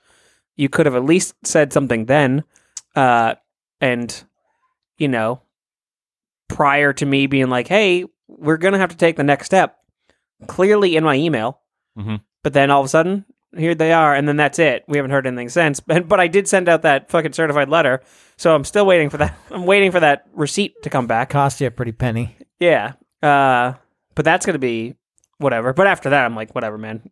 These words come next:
Speaker 1: We got our photos.
Speaker 2: Right.
Speaker 1: End of story." <clears throat> You know.
Speaker 3: Any of 'em any good?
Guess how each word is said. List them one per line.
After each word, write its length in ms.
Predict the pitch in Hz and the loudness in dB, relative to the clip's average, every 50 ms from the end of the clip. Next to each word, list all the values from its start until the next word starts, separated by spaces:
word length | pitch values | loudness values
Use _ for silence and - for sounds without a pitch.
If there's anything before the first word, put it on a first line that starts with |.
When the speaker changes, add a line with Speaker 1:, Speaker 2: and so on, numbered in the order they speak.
| _ | _
Speaker 1:
We 100 | - 139 | -8 -4
got 120 | 139 143 139 | -2 -2 -2
our 80 | 131 | -2
photos. 460 | - 139 127 123 123 123 120 - - - - | -2 -2 -2 0 -2 -2 -4 -6 -12 -10 -4
Speaker 2:
Right. 260 | 127 104 92 85 - _ _ | 0 0 0 0 -2 _ _
Speaker 1:
End 160 | - 147 143 | -4 -4 -2
of 60 | 139 131 | -2 -2
story." 440 | - 135 127 123 123 123 120 120 _ | 0 0 0 0 0 -2 -4 -8 _
<clears throat> 40 | _ _ _ _ _ _ _ _ _ _ _ _ _ - 208 190 170 151 143 - _ | _ _ _ _ _ _ _ _ _ _ _ _ _ 0 0 0 0 -2 -6 -8 _
You 80 | - 127 | -10 -10
know. 220 | 110 104 110 - _ - | -10 -12 -16 -16 _ -2
Speaker 3:
Any 200 | 156 151 156 156 | 0 2 4 4
of 80 | 156 147 | 4 4
'em 120 | 151 147 | 2 2
any 140 | 147 147 143 | 2 2 2
good? 260 | 139 156 175 208 - | 2 2 2 0 -2